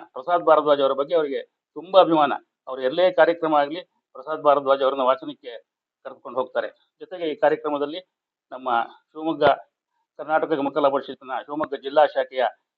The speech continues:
ಗೌರವಾಧ್ಯಕ್ಷರಾದಂತಹ ಶ್ರೀಯುತ ಟಿ ಆರ್ ಅಶ್ವತ್ಥನಾರಾಯಣ ಶೆಟ್ಟಿ ಅವರು ಹಾಗೂ ಹೊಸಹಳ್ಳಿಯ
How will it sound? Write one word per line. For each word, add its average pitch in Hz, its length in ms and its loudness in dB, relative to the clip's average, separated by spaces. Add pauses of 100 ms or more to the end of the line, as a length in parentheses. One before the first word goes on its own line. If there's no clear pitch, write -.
(160)
ಗೌರವಾಧ್ಯಕ್ಷರಾದಂತಹ 131 920 0 (180)
ಶ್ರೀಯುತ 131 240 -20 (560)
ಟಿ 147 100 -10
ಆರ್ 139 140 0
ಅಶ್ವತ್ಥನಾರಾಯಣ 147 440 -2
ಶೆಟ್ಟಿ 139 240 -10
ಅವರು 135 260 -8 (360)
ಹಾಗೂ 131 380 -4 (200)
ಹೊಸಹಳ್ಳಿಯ 147 520 -2